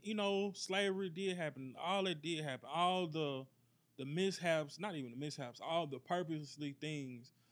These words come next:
of niggas coming over here and building. I shouldn't use niggas, but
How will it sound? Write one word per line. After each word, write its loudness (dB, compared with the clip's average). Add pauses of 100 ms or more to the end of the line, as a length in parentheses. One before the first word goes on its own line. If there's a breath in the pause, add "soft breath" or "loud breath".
(140 soft breath)
of -6
niggas -4
coming -2
over 0
here -4 (420 soft breath)
and -8
building. 0 (800)
I -20
shouldn't -12
use -16
niggas, -20
but -18